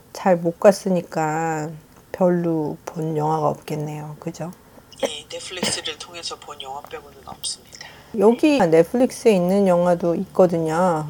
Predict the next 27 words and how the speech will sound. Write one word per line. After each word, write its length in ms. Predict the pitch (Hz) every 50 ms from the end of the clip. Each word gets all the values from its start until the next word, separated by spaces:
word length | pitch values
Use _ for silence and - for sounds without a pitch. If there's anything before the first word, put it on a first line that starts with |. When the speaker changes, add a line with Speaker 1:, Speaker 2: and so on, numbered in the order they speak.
| 156 - -
Speaker 1:
그러니까 300 | - - 160 160 160 160 - - - - - - - - - - -
그 100 | - 208
영화는 420 | 196 196 202 202 196 190 185 175
벌써 320 | - - 160 - - 170 165 -
본 220 | - - 180 170
것도 240 | 170 175 175 - 175
있겠고, 560 | 170 - - - 190 - - - 170 170 175 165 - - - -
한국에서는 800 | - - 311 392 415 415 415 403 370 339 294 285 262 254 233 214
또 120 | - 196
안 220 | 170 156 160 180 190
하는 260 | 202 202 196 190 175
영화도 320 | 156 156 160 160 165 156
있는 240 | 147 147 147 139 -
것 60 | 151
같아요. 380 | 151 156 - - 160 147 175 151 151 160 - - - - -
그래서 280 | - - - 175 180 165 - - -
그런 280 | - 185 185 185 180 175
걸 200 | 175 170 165 170
좀 220 | - - 175 - -
알려드리면서 880 | - 170 175 185 196 185 185 170 165 156 151 147 127 - 147 160 220 262 - - - - - - - - - - - - - - -
전해드리도록 880 | - - 165 160 165 160 160 165 156 160 156 - - - - - - 175
하겠습니다. 480 | 160 160 - - - 160 151 - - - -
그러면은 400 | 185 180 175 170 170 165 165 165
십 240 | - - 311 330 320
위로 300 | 294 285 269 240 220 180
넘어가 340 | 156 147 151 156 160 160 160
볼게요. 460 | 165 - - - - 156 185 240